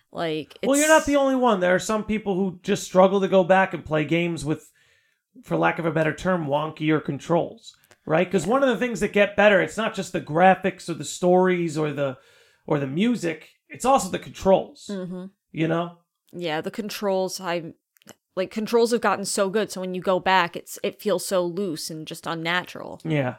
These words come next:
Speaker 1: So.
Speaker 2: Do you have any retro games you feel like you can always go back to, though? Are there some that stand out for you?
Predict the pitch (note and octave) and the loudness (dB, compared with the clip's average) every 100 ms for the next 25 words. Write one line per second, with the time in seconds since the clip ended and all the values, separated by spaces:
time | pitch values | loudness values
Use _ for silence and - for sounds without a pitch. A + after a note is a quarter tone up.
0 | _ _ _ - - - - - - - | _ _ _ -20 -20 -20 -18 -16 -16 -20
1 | _ _ _ _ _ E3+ F#3+ C#3+ D#3 D#3 | _ _ _ _ _ -2 0 2 4 4
2 | E3 E3 D#3+ D3+ D3 - - D3 C#3+ D3+ | 2 -4 -6 -6 -8 -10 -2 -2 0 -4
3 | C3 C#3+ C#3+ C#3+ B2 C3 C#3+ C#3 C#3 - | -4 -4 -6 -8 -8 -8 -2 -2 -2 -6
4 | C#3 C3+ C3+ - B2+ B2+ B2+ - C3+ C3+ | -8 -6 -6 -8 -8 -8 -8 -8 -2 0
5 | C3+ - C#3 D3 - - C#3 D3 D3 - | 0 -2 -2 -2 -4 -4 -4 -4 -6 -4
6 | D3+ C#3+ C#3+ C#3+ D3+ C#3+ D3+ | -4 0 0 -2 -4 -4 -6